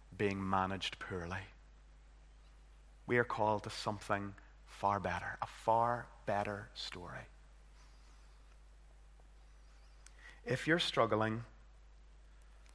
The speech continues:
remember your call as a Christian to love,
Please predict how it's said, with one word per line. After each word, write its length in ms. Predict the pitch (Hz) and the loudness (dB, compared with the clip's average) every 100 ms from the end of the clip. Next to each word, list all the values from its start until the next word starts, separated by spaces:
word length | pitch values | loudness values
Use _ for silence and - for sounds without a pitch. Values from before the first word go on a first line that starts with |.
| - - - | -20 -16 -4
remember 680 | 117 113 120 143 156 170 180 - - - - - - - - - - - - | 2 8 8 10 8 6 2 -10 -20 -20 -20 -20 -20 -20 -20 -20 -20 -14 -6
your 100 | 120 | -4
call 480 | - - 135 139 143 | -4 2 4 6 4
as 100 | 143 | 0
a 40 | |
Christian 500 | - 131 - - 123 | -4 -4 -4 -4 -6
to 120 | - | -2
love, 260 | 101 90 | 0 0